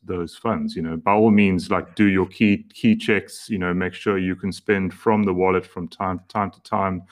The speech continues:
That's important to do. But your cold storage wallet, the, the whole idea is that it should be, be sort of cold. And then you keep a certain amount of funds, which you can then send, send through Whirl-, Whirlpool and spend from there.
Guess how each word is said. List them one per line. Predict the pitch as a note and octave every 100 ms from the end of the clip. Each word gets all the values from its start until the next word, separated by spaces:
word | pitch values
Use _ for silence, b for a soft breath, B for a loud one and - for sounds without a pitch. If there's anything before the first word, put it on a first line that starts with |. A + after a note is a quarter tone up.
| B B _
That's | G#2+ A2
important | A2+ G2+ G#2+ F2+ E2
to | E2+
do. | G2+ G2
But | D2+ F2+ E2+ - - b b b -
your | F#2+
cold | - A#2+ A#2
storage | - G#2+ E2+
wallet, | F#2+ G#2+ F2+
the, | G2+ F2+ G2+
the | F#2+
whole | G#2+ G2
idea | E2+ G#2 F2
is | D#2
that | F#2
it | D#2+
should | - G#2+ E2
be, | F2+ D#2+ _ _ -
be | F2
sort | E2+ F#2
of | D#2
cold. | - G#2+ D2+ - -
And | F#2
then | F#2+ F#2+ F2 - B B -
you | F2+
keep | - A2
a | A2
certain | - A2 G#2
amount | F#2+ F2+ E2+
of | -
funds, | G#2+ F#2+ F#2 F2 -
which | F2+ -
you | F2+ E2+
can | E2+
then | E2+ E2+ D#2+
send, | - A2 G2+ F2 D#2+
send | - G2+ F2+
through | - F#2
Whirl-, | F2+ F#2 F#2
Whirlpool | - G#2 G#2 - F#2+ E2
and | E2
spend | - G2+ F#2+
from | - E2+
there. | E2 G2 E2